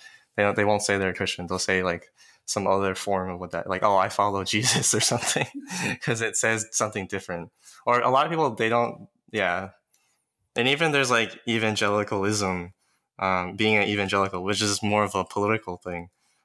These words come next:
And so you probably don't wanna say that either, 'cause, like, that says certain things about, or stereotype about what you believe or who you are as a person even, right? People just start judging you on those kind of things.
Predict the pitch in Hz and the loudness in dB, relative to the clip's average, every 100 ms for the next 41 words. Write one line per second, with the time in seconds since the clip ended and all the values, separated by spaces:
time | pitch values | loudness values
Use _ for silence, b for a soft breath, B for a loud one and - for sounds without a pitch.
0 | _ 95 - 98 95 95 117 104 104 101 | _ -4 0 0 0 2 2 2 4 2
1 | 98 104 113 131 175 113 90 98 92 - | 2 2 2 2 2 -2 -2 -4 -4 -2
2 | 104 95 - 95 98 - - 98 92 - | 0 0 0 0 0 0 -2 0 0 -2
3 | 98 92 95 92 92 85 87 87 - _ | -2 -4 -4 -4 -4 -2 -2 -2 -4 _
4 | _ _ _ _ 104 98 92 92 - 104 | _ _ _ _ 0 2 2 -2 0 2
5 | 98 101 92 - 98 98 92 95 95 92 | 2 0 -2 -4 -2 0 2 0 -2 -4
6 | 90 95 92 92 90 87 85 _ _ _ | -6 -6 -4 -6 -6 -8 -10 _ _ _
7 | - 110 107 98 95 92 92 - 98 - | -2 2 6 6 4 2 0 -2 -2 0
8 | 90 87 92 90 82 90 101 - 95 87 | -2 -4 -6 -8 -6 -6 -6 -10 -10 -8
9 | 87 - 90 85 92 92 90 90 87 85 | -6 -4 -4 -2 -2 -2 -4 -6 -6 -10
10 | 85 - B B B _ 90 - 90 92 | -12 -16 B B B _ -10 -8 -10 -8
11 | - 98 | -10 -10